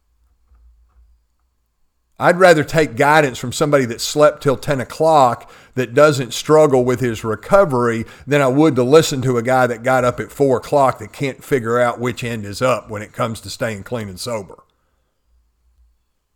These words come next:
You know, that's one of the myths of recovery. You know, whoever got up the earliest, and I get that. But listen, that, there's, there's some of this stuff that's just not relevant.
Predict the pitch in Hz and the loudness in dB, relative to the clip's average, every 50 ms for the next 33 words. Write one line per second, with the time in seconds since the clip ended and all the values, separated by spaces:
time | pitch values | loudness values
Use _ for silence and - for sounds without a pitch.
0 | _ _ _ _ _ _ _ _ _ _ _ _ _ _ _ _ _ _ _ _ | _ _ _ _ _ _ _ _ _ _ _ _ _ _ _ _ _ _ _ _
1 | _ _ _ - 139 135 135 147 151 - - 156 160 156 135 120 113 110 98 107 | _ _ _ -6 -4 0 0 0 0 0 0 0 2 2 0 0 -4 -6 -6 -6
2 | 110 120 135 147 139 117 - - - - - 117 113 98 104 98 92 - - 131 | -4 0 0 2 2 0 -2 -6 -10 -8 -8 -8 -8 -8 -8 -10 -6 -2 0 0
3 | 113 101 92 85 80 - _ - 120 123 127 143 156 165 160 175 156 165 165 160 | 0 -2 -6 -12 -20 -20 _ -6 -2 0 2 4 4 4 4 2 2 4 4 6
4 | 160 160 156 - 147 139 143 143 135 123 101 92 95 - 208 240 269 254 165 123 | 4 4 2 2 2 2 4 2 2 0 -2 -6 -8 -6 -2 0 0 0 0 -2
5 | 123 127 113 - - 117 107 104 104 104 - - - _ _ _ _ _ _ _ | -4 -4 -4 -6 -8 -10 -10 -10 -10 -12 -16 -18 -20 _ _ _ _ _ _ _
6 | _ _ _ _ _ _ _ _ _ _ _ _ _ _ _ - 156 170 - 170 | _ _ _ _ _ _ _ _ _ _ _ _ _ _ _ -2 -2 0 2 2
7 | 165 131 - - 101 113 139 139 - - 151 151 - - - - 113 - _ _ | 0 0 0 -4 -10 -8 -10 -10 -10 -10 -14 -14 -16 -18 -20 -20 -20 -20 _ _
8 | - - 147 202 220 190 131 135 160 202 196 - - - 214 214 214 202 175 160 | -6 2 6 8 8 8 6 4 2 2 2 2 0 0 2 2 2 0 -2 -2
9 | 151 - - - 156 147 139 - - 123 127 - - - - 170 151 - - 151 | -4 -2 0 2 4 4 4 2 -2 -6 -6 -6 -6 -6 -4 -4 -4 -2 -2 -4
10 | 131 - 117 131 135 127 117 95 - - - _ _ | -4 -2 -2 -2 0 0 -2 -4 -10 -14 -20 _ _